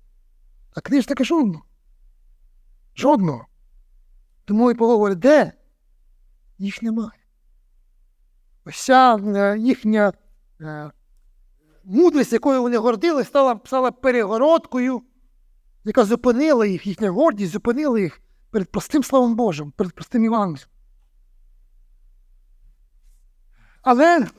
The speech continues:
дивіться один текст, який я зачитаю, ще останній текст. Знову Матфія.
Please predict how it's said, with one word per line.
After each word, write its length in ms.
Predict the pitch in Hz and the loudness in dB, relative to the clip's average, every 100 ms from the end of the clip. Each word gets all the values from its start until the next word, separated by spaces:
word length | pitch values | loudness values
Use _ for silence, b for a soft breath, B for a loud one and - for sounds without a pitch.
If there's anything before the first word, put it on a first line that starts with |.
| - _ _ | -20 _ _
дивіться 340 | 202 277 247 | -2 0 0
один 180 | 233 233 | 0 2
текст, 260 | 240 - - | 0 0 -4
який 300 | 220 185 208 | -4 -2 0
я 100 | 180 | 0
зачитаю, 440 | 185 - 196 165 | -4 -2 0 0
ще 140 | - | -2
останній 320 | 214 - 196 180 | -2 -2 -2 -2
текст. 380 | 160 - - _ _ _ _ _ _ _ _ _ _ _ _ _ - | -6 -8 -20 _ _ _ _ _ _ _ _ _ _ _ _ _ -12
Знову 260 | 151 254 247 | 0 2 4
Матфія. 460 | 240 226 156 147 | 0 -2 -4 -6